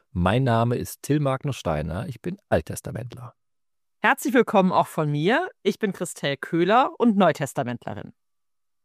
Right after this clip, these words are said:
Speaker 2: Am ersten Januar feiern wir immer das Hochfest der Gottesmutter Maria. Und passend zum Jahresstart handeln die drei Texte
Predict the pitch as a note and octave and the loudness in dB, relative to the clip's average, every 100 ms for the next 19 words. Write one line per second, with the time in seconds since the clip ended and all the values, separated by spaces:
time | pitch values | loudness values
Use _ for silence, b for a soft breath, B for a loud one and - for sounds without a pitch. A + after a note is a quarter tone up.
0 | - A3 C4+ - A#3+ A3+ A3 G#3 G#3 - | 0 4 4 4 4 4 6 6 4 2
1 | A3 A#3 A3 F#3+ F#3 F#3 D3 - - A#3 | 2 4 4 4 4 2 0 -4 -6 -6
2 | B3 - G3 - D#3+ C3+ F3 - F3+ - | -6 -2 -2 0 -2 0 0 0 -4 -6
3 | D#3 - D#3 D3 D3 B2+ A2+ A2+ _ _ | -8 -4 -2 -2 -2 -4 -10 -12 _ _
4 | _ b b b F#3+ - D4+ - F#4 - | _ b b b 0 2 2 2 2 2
5 | G#3 D#3+ E3+ F#3 - - - - E3 G#3+ | 2 2 4 4 2 -2 -4 2 4 4
6 | D4+ - b b b G3+ C#4 D#4 D#4+ F3+ | 2 -6 b b b 0 2 2 2 2
7 | F#3+ F3+ D#3+ D3+ - - - - C#4 D4+ | 0 2 2 0 -2 -4 -4 -6 -4 -4